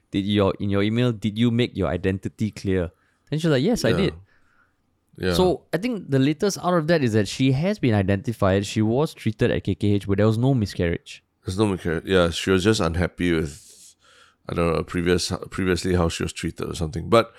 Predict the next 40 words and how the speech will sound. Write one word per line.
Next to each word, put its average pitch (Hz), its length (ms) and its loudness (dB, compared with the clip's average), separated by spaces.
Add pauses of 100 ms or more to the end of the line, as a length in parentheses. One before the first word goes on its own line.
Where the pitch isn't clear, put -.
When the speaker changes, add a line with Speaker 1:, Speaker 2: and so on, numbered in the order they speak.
(300)
Speaker 2:
but 139 100 4
yeah, 160 100 8
so 185 160 4
that's 196 160 4
the 135 100 4
thing 131 240 0
lah. 95 220 6
I 92 80 4
mean, 113 240 2
like, 87 260 0
uh, 78 420 2 (580)
for 101 180 0
Wake 117 220 4
Up 139 100 4
Singapore, 107 400 2
I, 123 260 6
I'm 147 80 4
just 185 240 2
trying 147 220 2
to 110 80 4
see, 110 480 2
is 92 160 0
there 104 240 4
a 87 60 0
silver 92 340 0
lining, 90 480 0 (580)
uh, - 220 -4
in 90 140 0
all 92 100 4
this 92 260 2
for 80 600 -2
Wake 90 200 -2
Up - 120 -2
Singapore 82 540 -4 (520)
to 90 240 0
maybe 98 280 2
wake 117 280 6
Speaker 1:
Mm. 110 40 4
Speaker 2:
up 87 200 0
their, 82 480 0